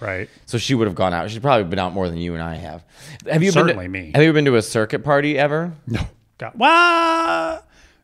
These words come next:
Speaker 1: No. But for Halloween, we did go to a warehouse party, and that was the first one I had ever been to.
Speaker 2: Where?
Speaker 1: In Brooklyn, remember? For Halloween, we dressed up as Pokemon.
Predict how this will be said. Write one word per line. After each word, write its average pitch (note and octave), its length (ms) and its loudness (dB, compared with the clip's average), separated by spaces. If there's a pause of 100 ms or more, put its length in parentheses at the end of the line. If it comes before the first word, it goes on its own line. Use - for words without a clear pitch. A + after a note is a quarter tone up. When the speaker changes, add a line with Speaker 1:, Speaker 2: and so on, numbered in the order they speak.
(100)
Speaker 1:
No. C#3 720 0 (440)
But C3+ 520 2
for C3+ 140 0
Halloween, D#3 580 -2
we C3 120 -2
did B2+ 300 -2
go B2 160 2
to A2+ 80 0
a G2+ 140 -4
warehouse F#2+ 680 -6
party, D3+ 420 -4
and A2 140 -8
that A2 100 -4
was A2+ 100 -8
the A#2 60 -8
first - 300 -10
one G2+ 100 -10
I F#2+ 60 -4
had F#2 120 -6
ever F2+ 160 -8
been F2 200 -10
to. B2+ 60 -6
Speaker 2:
Where? G#2+ 520 0 (440)
Speaker 1:
In C3+ 220 -6
Brooklyn, B2 460 -8
remember? A2 420 -6
For A2+ 160 -8
Halloween, B2 520 -6
we G#2+ 60 -6
dressed G#2+ 260 -4
up - 100 -12
as G#2 80 -10
Pokemon. - 280 -4